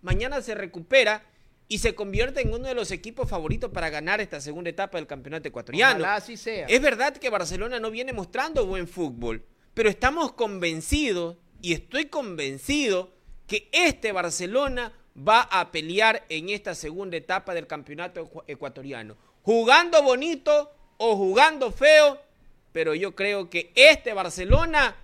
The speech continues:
Speaker 1: con las figuras que tiene y con el plantel que tiene, va a pelear esta segunda etapa del campeonato ecuatoriano. Al margen de que si parquea o no parquea el bus el profesor Fabián Bustos,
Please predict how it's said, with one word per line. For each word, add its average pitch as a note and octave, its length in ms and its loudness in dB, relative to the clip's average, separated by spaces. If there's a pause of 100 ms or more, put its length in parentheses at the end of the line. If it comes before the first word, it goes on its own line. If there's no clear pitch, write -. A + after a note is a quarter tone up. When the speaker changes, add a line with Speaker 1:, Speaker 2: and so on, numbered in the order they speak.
(380)
Speaker 1:
con D3 200 -10
las D3 160 -6
figuras C4+ 560 -2
que A3+ 140 -2
tiene E3+ 500 -6
y E3+ 140 -12
con E3 200 -8
el D#3+ 140 -6
plantel E3 640 -2
que G#3 140 -6
tiene, A3 560 0 (260)
va D#3+ 180 2
a F3+ 220 -4
pelear F3 320 -4
esta F3 220 -10
segunda E3 340 -6
etapa E3 360 -4
del D#3 120 -6
campeonato D3 540 -10
ecuatoriano. B2+ 600 -12 (240)
Al A3+ 280 4
margen B3 680 4 (220)
de G3 240 -2
que G3 100 -6
si F#3+ 160 -12
parquea A#3+ 760 2
o F#3 120 -8
no G3 180 -8
parquea G3+ 380 -6
el G3+ 80 -2
bus A3+ 380 -8
el F3+ 100 -4
profesor F3 500 -10
Fabián F3+ 380 -8
Bustos, F#3+ 420 -6